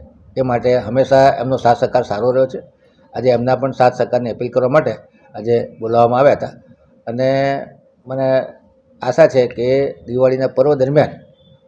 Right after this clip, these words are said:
આ જે સ્વદેશીનો નારો છે એ વધુ બુલંદ થશે. આપણે આપણા ઘરમાં, મેં કીધું કે આ ઇન્ડેક્સ ઈ છે, એક વર્ષમાંથી નવ મહિના સુધી આ લોકો ગુજરાતના અલગ અલગ શહેરોમાં આ પ્રકારના મેળાઓનું આયોજન કરી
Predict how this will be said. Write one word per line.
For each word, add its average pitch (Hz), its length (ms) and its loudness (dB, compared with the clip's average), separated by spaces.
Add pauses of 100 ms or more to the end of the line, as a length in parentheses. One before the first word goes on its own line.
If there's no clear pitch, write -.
આ 117 180 -2
જે 117 140 -4
સ્વદેશીનો 139 520 -2
નારો 120 280 4
છે 143 140 2
એ 104 320 -6
વધુ 113 220 -2
બુલંદ 131 280 -2
થશે. 127 220 -2 (220)
આપણે 123 240 -2
આપણા 120 180 0
ઘરમાં, 110 280 -6 (520)
મેં - 100 -6
કીધું 151 280 2
કે 139 100 4
આ 135 340 6
ઇન્ડેક્સ 113 420 2
ઈ 127 120 0
છે, 127 500 4 (120)
એક 135 220 0
વર્ષમાંથી 131 540 2
નવ 117 220 0
મહિના 131 240 0
સુધી 123 300 0
આ 127 80 4
લોકો 131 580 4 (120)
ગુજરાતના 120 500 4
અલગ 117 220 2
અલગ 127 180 4
શહેરોમાં 104 720 2 (560)
આ 120 100 6
પ્રકારના 127 580 4
મેળાઓનું 117 420 4
આયોજન 113 260 2
કરી 135 240 4